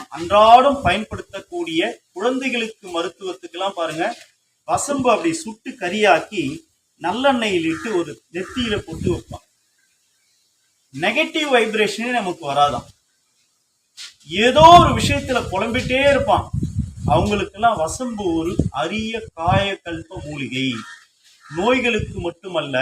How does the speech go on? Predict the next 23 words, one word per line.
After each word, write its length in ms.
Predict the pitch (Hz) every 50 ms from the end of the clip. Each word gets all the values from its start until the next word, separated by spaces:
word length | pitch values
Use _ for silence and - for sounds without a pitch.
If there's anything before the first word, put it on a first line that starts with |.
| 143 139 123 117 - - - _ _ _ _ _ _ -
நெகட்டிவ் 480 | 147 180 208 226 285 277 - 294 277 262 254 -
தாட்டையே 600 | - 208 202 202 202 - 214 208 214 220 233 240 262 269 233 - -
மறைக்க 500 | 139 160 185 214 220 214 _ - 240 208
வல்லது. 440 | 185 175 165 165 160 147 147 165 175 175 160 127
நெகட்டிவ் 520 | 135 165 170 240 240 - - 240 226 220 -
தாட் 280 | - 202 190 190 - -
இல்லாம 440 | 190 175 180 185 190 196 190 240 254 247
பாசிட்டிவ் 580 | - - 190 269 269 - - 269 240 262 247 - -
திங்கிங் 480 | _ - - 254 254 - - - - -
வர 160 | 165 165 160 180 190 - - -
வைக்கக்கூடிய 720 | - 175 180 - - 214 208 - - 190 185 185 180 202 240 254
ஒரு 180 | 254 175 156 139 - - -
அரிய 280 | 165 - - 254 254 262 247 190
பொக்கிஷம் 560 | - - 202 208 - - 262 - 240 208 165 156
தான் 180 | 170 208 240 - -
வசம்பு. 420 | - - - 170 165 156 - - - - - - - - - - - - - - - -
கோரைக்கிழங்கு 760 | - 247 294 320 320 - - - 233 208 208 196 190 226 226 208
என்றாலே 520 | 190 170 160 160 160 151 147 165 175 170 143 139 170 - _ _ _
வாராகி 540 | - 175 214 262 294 294 285 269 208 226 220
மூலி 260 | 196 185 190 190 196 202 180
என்று 300 | 160 160 165 190 233 214 160 135 135 - _ _ _
மருத்துவத்தில் 680 | 180 196 233 254 - - 220 190 185 - - 190 190 -
சொல்லப்படும். 520 | - 165 160 165 165 165 151 127 120 -